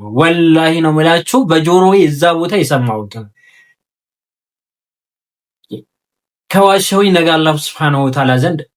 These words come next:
እጠየቃለሁ። እዛ ላይ የሚያስተምሩ ሰዎች ማቃቸው አሉ። እዛ፣ እዛ የሚያስተምሩ ሼህ የሚባል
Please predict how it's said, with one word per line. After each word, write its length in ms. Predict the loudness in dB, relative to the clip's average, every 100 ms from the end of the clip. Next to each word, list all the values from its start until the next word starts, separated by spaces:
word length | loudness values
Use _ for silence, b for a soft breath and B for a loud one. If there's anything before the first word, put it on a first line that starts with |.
| -10
እጠየቃለሁ። 640 | -6 -2 -2 -4 -6 -2 0
እዛ 240 | 0 2 2 2
ላይ 160 | 2 -2 B B B
የሚያስተምሩ 760 | -2 0 2 0 0 -2 -2 0 0
ሰዎች 380 | 0 0 -2 -6 -2
ማቃቸው 540 | 0 0 0 -4 -2 -4
አሉ። 160 | -4 -8 -18 _ -4
እዛ፣ 200 | -2 0 -2
እዛ 140 | 0 -2
የሚያስተምሩ 600 | -2 -2 -4 -2 -2 0 -4 b b b
ሼህ 240 | -4 0 0
የሚባል 500 | 0 -2 -4 -10